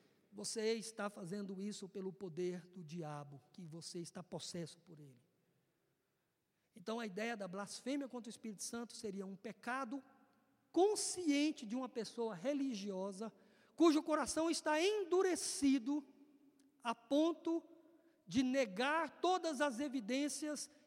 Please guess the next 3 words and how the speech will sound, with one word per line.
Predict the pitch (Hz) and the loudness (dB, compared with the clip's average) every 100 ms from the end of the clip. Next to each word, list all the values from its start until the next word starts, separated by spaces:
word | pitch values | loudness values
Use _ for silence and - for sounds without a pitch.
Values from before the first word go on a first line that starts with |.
| _ | _
e | 233 | -6
acusar | 254 254 247 180 202 196 175 _ _ _ _ _ _ _ _ _ _ _ _ _ _ _ | -4 -6 -8 -6 -4 -4 -8 _ _ _ _ _ _ _ _ _ _ _ _ _ _ _
que | - 220 | -8 -8